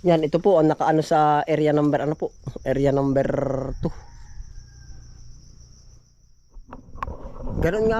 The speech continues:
po, kumbaga minsan, yung kayo po ay sa ganang akin, may nasasabi rin ako para sa iba.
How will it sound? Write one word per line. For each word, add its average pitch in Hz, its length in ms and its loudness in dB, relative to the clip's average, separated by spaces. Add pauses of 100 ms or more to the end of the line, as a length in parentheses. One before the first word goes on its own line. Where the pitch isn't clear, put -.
po, 269 160 -2
kumbaga 208 560 -2
minsan, 185 560 -2 (1400)
yung 185 560 0
kayo 202 240 4
po 165 160 -2
ay 165 400 0
sa 175 80 2
ganang 190 240 4
akin, 214 240 0
may 160 160 4
nasasabi 151 440 2
rin 151 80 -2
ako 147 120 -4
para 147 240 2
sa - 80 -4
iba. 170 320 2